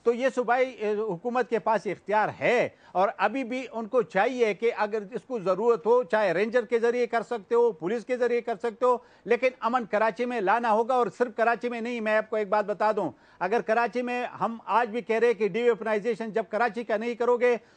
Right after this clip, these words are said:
तो ये मसला हल नहीं होगा। ये ठीक है, वक्ती तौर पर एक, आप, अ, अ, अ, ड्रिप चला दोगे और फिर जब वो ख़त्म हो जाएगा, फिर वो बैठ जाएगा।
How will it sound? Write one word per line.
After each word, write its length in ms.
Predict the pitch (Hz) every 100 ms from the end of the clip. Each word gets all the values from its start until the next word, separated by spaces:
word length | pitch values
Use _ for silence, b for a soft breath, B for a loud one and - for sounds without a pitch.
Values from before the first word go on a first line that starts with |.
| _
तो 80 | 214
ये 120 | 226
मसला 340 | 240 226 240 202
हल 200 | 208 226
नहीं 120 | 240
होगा। 240 | 233 202
ये 160 | 190 214
ठीक 280 | - 233 240
है, 60 |
वक्ती 280 | 214 220 233
तौर 220 | 214 233
पर 160 | 190 220
एक, 560 | - 214 208 233 214 175 b -
आप, 260 | 190 214 220
अ, 20 |
अ, 600 | 208 185 208 202 170 190
अ, 100 | 185
ड्रिप 260 | 175 180 202
चला 260 | 214 202 220
दोगे 260 | 220 202
और 180 | 208 196
फिर 160 | 208 202
जब 180 | 208
वो 120 | 190 202
ख़त्म 260 | 196 208
हो 80 | 208
जाएगा, 280 | 196 196 185
फिर 140 | 196
वो 140 | 196 190
बैठ 200 | 175 147
जाएगा। 340 | 139 127 120